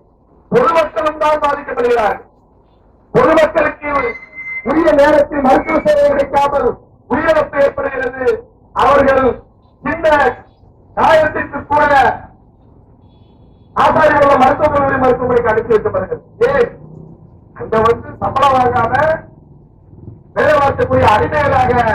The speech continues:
மருத்துவ படிப்பை படித்துக் கொண்டிருக்கக்கூடிய மாணவர்கள் இருப்பதால் அங்கு சிறிதளவு மருத்துவம் கிடைக்கிறது. அதற்காக ஒட்டுமொத்த கன்னியாகுமரி மாவட்டத்தில் இருக்கக்கூடிய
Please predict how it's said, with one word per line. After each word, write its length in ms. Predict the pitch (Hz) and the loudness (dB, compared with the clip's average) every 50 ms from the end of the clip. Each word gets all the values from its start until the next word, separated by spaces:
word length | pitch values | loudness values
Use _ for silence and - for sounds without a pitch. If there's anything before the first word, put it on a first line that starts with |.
| 190 - - - - - _ _ _ _ - - | -2 -4 -6 -14 -20 -20 _ _ _ _ -14 -6
மருத்துவ 460 | - 403 466 571 302 - - 294 285 | -2 0 0 0 0 0 0 0 0
படிப்பை 320 | - 269 - - - - - | 0 0 -2 -2 -2 -4 -4
படித்துக் 280 | - - - - - | -2 -2 -2 -2 0
கொண்டிருக்கக்கூடிய 500 | 247 240 233 233 233 240 233 233 226 220 - - | 2 2 2 2 2 0 -2 -2 -2 -4 -4 -2
மாணவர்கள் 640 | 185 - - 311 320 330 320 302 302 294 294 294 262 | -2 0 2 2 2 2 2 0 0 0 -2 -4 -4
இருப்பதால் 580 | 262 262 - 254 254 294 247 240 240 240 240 - - - - - - - - - | -6 -8 -4 -2 -2 0 2 2 2 2 0 -2 -8 -18 -20 -20 -20 -20 -20 -12
அங்கு 340 | - - - - - 233 233 - | -8 -8 -6 -4 -4 -4 -4 -6
சிறிதளவு 680 | 240 240 233 233 240 262 254 254 254 240 226 208 - - - - - - - - - _ _ _ - - | -8 -4 -2 0 0 0 0 -2 -2 -4 -4 -4 -4 -8 -16 -20 -20 -20 -20 -20 -20 _ _ _ -12 -4
மருத்துவம் 440 | - 208 247 262 247 - 240 240 233 | -2 0 0 0 0 0 0 0 0
கிடைக்கிறது. 640 | 233 226 208 - - 220 208 202 202 202 196 185 - - - - - - | -2 -8 -8 -6 -6 -8 -8 -6 -6 -8 -8 -10 -12 -18 -20 -20 -20 -14
அதற்காக 840 | - 160 180 220 233 - - 233 233 240 233 226 220 202 190 - - - - - _ _ - | -8 -4 -2 -2 -2 -2 -2 0 0 0 0 0 0 0 -2 -2 -4 -10 -18 -20 _ _ -4
ஒட்டுமொத்த 540 | - - - - - 269 254 254 247 254 247 | -4 -4 -4 -4 -4 -2 -2 0 0 -2 -4
கன்னியாகுமரி 580 | 247 220 233 262 262 269 254 240 247 240 - | -4 -2 -2 0 2 4 4 4 4 2 0
மாவட்டத்தில் 520 | 233 - 466 466 466 466 466 - 466 453 440 | 0 0 0 0 0 0 0 -2 -2 -4 -4
இருக்கக்கூடிய 380 | - 453 - 453 427 415 440 | -6 -8 -8 -4 -2 0 0